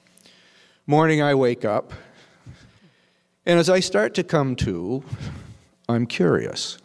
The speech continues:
What do I look like? So I pull back the sheet. And there's a couple of drain tubes. I didn't realize Home Depot had had a sale on garden hoses, because I got one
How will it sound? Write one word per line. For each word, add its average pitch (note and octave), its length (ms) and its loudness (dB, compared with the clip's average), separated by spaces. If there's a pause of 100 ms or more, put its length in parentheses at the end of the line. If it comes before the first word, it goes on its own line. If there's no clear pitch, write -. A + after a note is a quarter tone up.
(560)
What B2 200 0
do C3+ 100 4
I C3+ 80 2
look C#3+ 260 -4
like? - 360 -12 (1080)
So A#2+ 180 2
I A#2+ 40 4
pull D#3 320 0
back D#3 560 -4 (540)
the C3 80 0
sheet. - 480 -4 (720)
And F3+ 80 -4
there's F#3 120 4
a E3+ 60 2
couple B2+ 300 0
of G#2+ 80 0
drain F2 360 -4
tubes. G2 460 -10 (1400)
I C3+ 60 2
didn't D#3 220 4
realize C3+ 520 2
Home A#2+ 220 0
Depot C3 340 0
had G2 80 2
had G#2+ 160 2
a F#2+ 60 0
sale A2 360 0
on G2+ 160 -4
garden G#2+ 400 2
hoses, - 640 -8 (880)
because C#3+ 260 2
I F3 160 2
got F3 280 2
one A2 520 -4